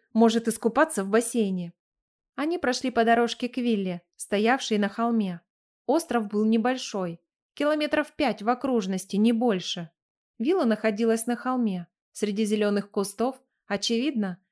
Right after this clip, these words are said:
выращенных усилиями не одного садовника. Дорога к ней была аккуратно выложена камнем и мрамором.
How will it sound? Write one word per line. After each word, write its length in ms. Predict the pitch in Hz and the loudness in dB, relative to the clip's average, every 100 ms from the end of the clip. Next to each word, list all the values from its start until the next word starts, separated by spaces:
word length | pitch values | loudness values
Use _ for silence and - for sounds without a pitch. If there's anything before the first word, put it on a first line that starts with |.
| _ | _
выращенных 800 | 208 214 311 247 - 214 196 - | -2 0 0 0 0 2 0 -2
усилиями 580 | 208 208 233 226 214 208 | -6 -4 0 2 2 2
не 160 | 208 202 | 2 0
одного 380 | 190 226 240 | 0 0 2
садовника. 800 | 214 220 214 233 185 190 175 165 _ _ _ _ _ _ _ | 0 -2 0 -2 -2 -10 -10 -12 _ _ _ _ _ _ _
Дорога 420 | 196 233 359 233 | 2 4 4 2
к 120 | 208 214 | -2 0
ней 160 | 202 | 0
была 260 | 196 202 202 | 0 0 -2
аккуратно 560 | - 196 208 254 269 214 | -4 -4 0 0 0 0
выложена 540 | 220 220 208 208 202 | 2 0 0 -2 -2
камнем 500 | 202 214 208 196 180 _ | -2 -2 -2 -2 -6 _
и 100 | 196 | -2
мрамором. 640 | 208 214 190 180 175 | 0 2 0 -2 -4